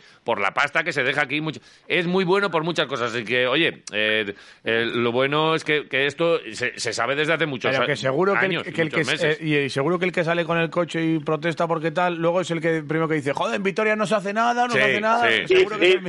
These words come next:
Speaker 2: mismo.
Speaker 1: sí, sí.
Speaker 2: El mismo, pero
Speaker 1: Hombre,
Speaker 2: bueno.
Speaker 1: y a-, y,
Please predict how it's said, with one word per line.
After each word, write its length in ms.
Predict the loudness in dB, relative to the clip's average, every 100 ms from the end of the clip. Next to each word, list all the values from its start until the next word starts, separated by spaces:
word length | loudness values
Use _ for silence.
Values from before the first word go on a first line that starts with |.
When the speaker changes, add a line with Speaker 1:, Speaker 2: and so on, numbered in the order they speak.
| -2
Speaker 2:
mismo. 160 | 0
Speaker 1:
sí, 120 | 0 0
sí. 180 | -6 -10 -12 -2
Speaker 2:
El 120 | 0
mismo, 400 | 2 2 0 -10 -4
pero 60 |
Speaker 1:
Hombre, 160 | 0 2
Speaker 2:
bueno. 160 | 2 2
Speaker 1:
y 40 |
a-, 160 | 0 0
y, 120 | 0